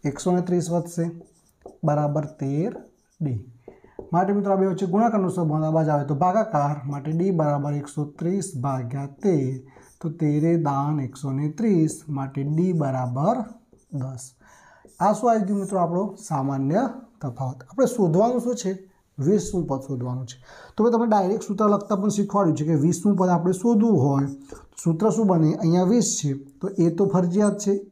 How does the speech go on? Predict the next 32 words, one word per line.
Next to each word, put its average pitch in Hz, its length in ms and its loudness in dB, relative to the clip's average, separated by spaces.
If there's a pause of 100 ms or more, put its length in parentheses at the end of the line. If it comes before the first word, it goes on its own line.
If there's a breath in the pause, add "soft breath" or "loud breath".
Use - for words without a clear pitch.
એ 185 240 4
વત્તા 160 500 0
ઓગણીસ 147 760 0 (800)
ડી. 170 140 2 (360)
બરાબર, 175 220 2
અહીંયા - 480 0
વીસ 196 260 2
હોય 147 100 -2
તો - 20 -4
અહીંયા 143 160 2
ઓગણીસ 180 260 0
કરી 180 160 0
દો, 175 100 -2
અહીંયા 180 380 -4
પચીસ 190 400 0
હોય 151 80 2
તો 135 60 -2
અહીંયા 139 140 -2
ચોવીસ 175 260 2
કરી 170 200 0
દો. 165 220 -2 (200)
બરાબર 254 260 4
છે. 135 220 -4 (580 soft breath)
ચાલો, 156 240 -2
તો - 240 -14
એ 202 140 4
કેટલો 220 400 2
હતો 196 120 0
આપણો? 190 420 2 (320)
એ 180 140 4
હતું 185 300 0
દસ 175 320 2